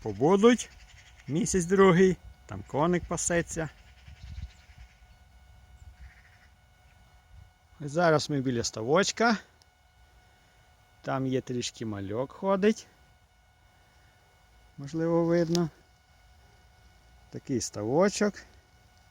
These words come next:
Отже, ще раз усіх вітаю з прийдешнім святом Різдва Христового. Здоров'я бажаю, до зустрічі на моєму каналі.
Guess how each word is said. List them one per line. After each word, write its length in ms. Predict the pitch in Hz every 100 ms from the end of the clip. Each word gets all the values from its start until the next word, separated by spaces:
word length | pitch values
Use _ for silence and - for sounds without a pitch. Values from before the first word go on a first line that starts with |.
| _ _ _ - - - - _ - - -
Отже, 200 | 147 131
ще 180 | 151 208
раз 180 | 180 165
усіх 340 | 175 185 -
вітаю 520 | 170 160 160 147 131 107
з 80 | -
прийдешнім 580 | 143 156 165 143 147
святом 440 | 127 156 139 131 120
Різдва 280 | 113 156 226
Христового. 760 | 220 208 - 196 185 170 165 - - - - - - - - - _ -
Здоров'я 520 | 95 113 180 202 196
бажаю, 520 | 180 175 180 170 160
до 140 | 151 156
зустрічі 480 | 160 - 143 -
на 140 | 147 147
моєму 440 | 147 147 143 127
каналі. 560 | - 131 196 208 190